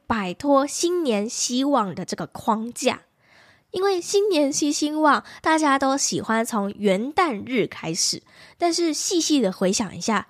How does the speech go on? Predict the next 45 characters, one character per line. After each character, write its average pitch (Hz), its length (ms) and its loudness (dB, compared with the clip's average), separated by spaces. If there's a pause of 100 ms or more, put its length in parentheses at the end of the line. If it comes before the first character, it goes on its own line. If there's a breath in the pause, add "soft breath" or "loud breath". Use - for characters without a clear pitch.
每 226 180 2
年 240 240 2
元 254 180 2
旦 294 180 0
你 202 120 -4
都 208 140 0
在 220 120 2
做 214 220 2
哪 170 100 -8
些 175 200 -6
事 202 180 -2
情 - 240 -8
呢？ 117 200 -12 (720)
是 - 160 2
不 320 140 2
是 320 160 0
因 302 220 -4
为 294 180 2
前 247 240 -4
一 262 140 -4
晚 226 280 0
的 202 240 -2
狂 226 360 -2
欢 277 240 2
到 285 180 2
凌 208 240 0
晨， 190 320 -2 (260 loud breath)
太 370 180 4
阳 285 140 2
都 320 140 4
已 277 40 2
经 277 140 -6
到 285 160 2
了 226 120 2
正 254 320 -2 (100)
午， - 220 -4 (180 loud breath)
你 214 100 -2
才 240 160 2
迷 247 140 0
迷 247 140 0
糊 240 180 0
糊 226 140 4
的 208 100 2
起 208 220 -6
床？ 175 340 -6